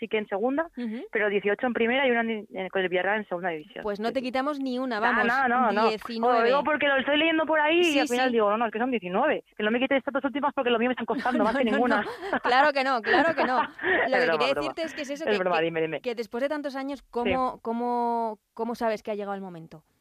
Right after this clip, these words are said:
Speaker 1: Eh, porque mis piernas me hablan cada día,
Speaker 2: Sí.
Speaker 1: cada día que voy a entrenar.
Speaker 2: Se nota,
Speaker 1: <laughs> Me
Speaker 2: ¿no?
Speaker 1: están, me están diciendo, "Basta, basta". Sí,
Speaker 2: Mm.
Speaker 1: sí, ya, ya, mm, estoy saturada, sobre todo, eh, de mis piernas, estoy sufriendo bastante ya,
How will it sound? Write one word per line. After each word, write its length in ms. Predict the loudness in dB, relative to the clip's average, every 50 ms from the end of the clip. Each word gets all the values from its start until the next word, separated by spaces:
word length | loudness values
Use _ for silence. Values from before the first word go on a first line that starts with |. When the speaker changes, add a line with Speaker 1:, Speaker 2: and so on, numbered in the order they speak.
| _ _ _ _ _ _ _ _ _ _ _ _ _ -2
Speaker 1:
Eh, 240 | 0 0 0 0 0
porque 300 | -2 -2 0 0 -2 -2
mis 160 | -2 -4 -6
piernas 320 | -4 -4 -2 0 0 -2 -2
me 120 | 0 0
hablan 320 | 0 0 -2 -4 -6 -10 -10
cada 200 | -6 -4 -4 -2
día, 180 | -4 -4 -6
Speaker 2:
Sí. 200 | -6 -6 -6 -4
Speaker 1:
cada 160 | -2 -2 0
día 120 | 0 0 -2
que 80 | -2 -2 -2 0
voy 20 |
a 40 | 0
entrenar. 520 | 0 0 0 -2 -2 -2 -4 -6 -8 -10 -12 -14 -10 -4 -4 -2 0 0 -2 -2
Speaker 2:
Se 160 | 0 0 2
nota, 280 | 2 2 2 2 2 0
Speaker 1:
<laughs> 20 |
Me 40 | 0
Speaker 2:
¿no? 40 | 0
Speaker 1:
están, 240 | 0 0 0 0 -2 -4 -8 -12 -12 -8 -4
me 80 | -2 -2
están 220 | 0 0 0 0
diciendo, 360 | 0 0 0 0 0 0 0 0
"Basta, 360 | 0 -2 -4 -4 -2 0 0
basta". 420 | 0 -2 -4 _ -8 -10 -10 -10 _ _ _
Sí, 140 | -2 -2 -2 -2
Speaker 2:
Mm. 60 | 0
Speaker 1:
sí, 160 | -2 0 0
ya, 220 | 0 0 -2 -2 -4
ya, 340 | -2 -2 -2 0 0 -2 -2
mm, 180 | -4 -6 -10 -14 -18 -20 -20 -20 -20 -20 -8 _
estoy 260 | -4 -2 0 0 0
saturada, 600 | 0 0 2 2 2 2 2 0 0 -2 -2 -4 -2
sobre 160 | -2 -2 0
todo, 560 | 0 0 2 2 4 4 4 4 2 2 -2 -4 -8 -14 -18 _ _ _ _ _ _ _ _ -6
eh, 460 | -4 -2 0 0 0 0 -2 -2 -4
de 100 | -6 -8
mis 160 | -8 -8 -8 -4
piernas, 420 | -2 -2 0 0 0 -2 -2 -2
estoy 160 | -4 -8 -8
sufriendo 260 | -6 -4 -4 -2 -2
bastante 420 | -2 -2 -2 -4 -4 -4 -2 -2 -2
ya, 240 | 0 0 -2 -4